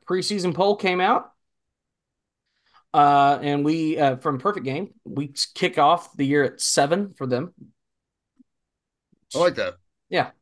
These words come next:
Speaker 1: no, that's not a bad spot. Puts us just ahead of Texas.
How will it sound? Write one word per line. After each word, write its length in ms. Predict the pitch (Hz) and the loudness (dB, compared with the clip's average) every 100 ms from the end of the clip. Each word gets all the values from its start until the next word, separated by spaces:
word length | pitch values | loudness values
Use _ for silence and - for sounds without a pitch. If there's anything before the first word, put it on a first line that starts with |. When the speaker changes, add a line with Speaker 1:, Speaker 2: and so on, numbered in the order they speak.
| - | -10
Speaker 1:
no, 140 | 135 | -4
that's 260 | 131 143 - | -2 -2 0
not 140 | 156 | -2
a 20 | |
bad 220 | 139 131 127 | 0 -2 -2
spot. 280 | 147 135 | 0 0
Puts 160 | 143 131 | -2 -8
us 120 | 123 | -8
just 200 | 143 139 | -6 -6
ahead 160 | 135 139 | -4 -4
of 100 | 127 | -2
Texas. 480 | 160 - 160 - | -4 -4 -6 -6